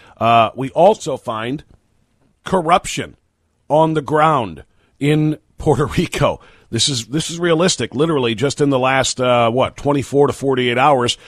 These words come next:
we're finding the stories of, uh, members of the Puerto Rican government facing charges now of corruption. And they want to blame the federal response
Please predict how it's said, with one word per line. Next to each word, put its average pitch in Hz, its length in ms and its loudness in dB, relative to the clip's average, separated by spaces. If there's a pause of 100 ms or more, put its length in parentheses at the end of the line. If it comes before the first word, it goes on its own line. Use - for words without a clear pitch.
(180)
we're 120 140 -2
finding 127 380 0
the 117 40 -2
stories 135 540 0
of, 120 520 2
uh, 107 280 0 (200)
members 127 340 0
of 123 40 0
the 110 80 -2
Puerto 135 220 -2
Rican 120 400 -2
government 120 480 -2 (280)
facing 139 460 -2
charges 151 580 0
now 113 200 0
of - 100 -4
corruption. 113 720 -4 (880)
And 120 180 -2
they 127 80 0
want 147 220 2
to 170 40 2
blame 151 680 0
the 123 100 0
federal 165 640 2
response 107 760 -2